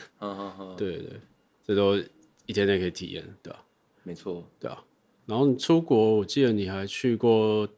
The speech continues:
Speaker 2: 泰-，泰国。
Speaker 1: 哦，泰国我有去，也是去年的时候。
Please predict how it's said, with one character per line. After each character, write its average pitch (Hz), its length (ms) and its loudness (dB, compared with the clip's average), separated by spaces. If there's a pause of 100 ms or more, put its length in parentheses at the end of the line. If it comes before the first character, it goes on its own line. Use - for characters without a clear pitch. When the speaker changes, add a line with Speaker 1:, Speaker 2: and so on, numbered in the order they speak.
(460)
Speaker 2:
泰-， 104 360 -2 (240)
泰 110 140 -2
国。 85 220 -6 (320)
Speaker 1:
哦， - 280 -2
泰 165 160 -4
国 117 160 0
我 113 160 0
有 98 140 0
去， - 380 -12 (480)
也 101 60 -16
是 131 420 -4
去 131 220 -8
年 101 200 -6
的 92 100 -12
时 92 200 -18
候。 90 360 -8